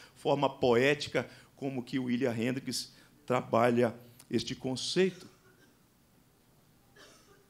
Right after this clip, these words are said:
Porque ela é uma dádiva celeste, é um dom precioso daquele que nos ama e que nos amou com amor eterno e com benignidade nos atraiu.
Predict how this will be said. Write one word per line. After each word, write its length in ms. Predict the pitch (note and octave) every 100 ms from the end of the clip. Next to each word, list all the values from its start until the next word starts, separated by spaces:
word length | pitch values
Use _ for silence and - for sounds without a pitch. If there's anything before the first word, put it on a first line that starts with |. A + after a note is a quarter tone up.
| _ _ _ _
Porque 300 | B2+ - C3+
ela 220 | C3 B2+
é 140 | B2 C3+
uma 200 | C3+ A#2+
dádiva 600 | B2 A2 A#2+ B2 B2+ B2 _ _ _
celeste, 920 | - - - B2 A2 A#2+ - - - - _ _ _
é 60 |
um 140 | A#2 A#2+
dom 240 | A#2+ C3
precioso 800 | B2+ C3 - A2+ A#2+ C3 B2 C3+ - _ _ _ _
daquele 340 | - A2+ C3+ A#2+
que 140 | -
nos 300 | B2 A2+ G#2
ama 420 | A2+ B2 B2 A2+ - - -
e 80 | C#3
que 200 | - A#2+
nos 200 | B2 A#2
amou 380 | A2+ A2 A#2+
com 340 | A#2+ A#2 A#2 A#2+
amor 220 | A#2 A2+
eterno 440 | A2 G#2 A2 A#2 A2+
e 40 |
com 180 | A2+ A#2+
benignidade 680 | A#2 A2+ A2+ G#2+ G#2 A#2+ A2+
nos 240 | C3+ A2+
atraiu. 680 | B2 - C3 A#2 A2 B2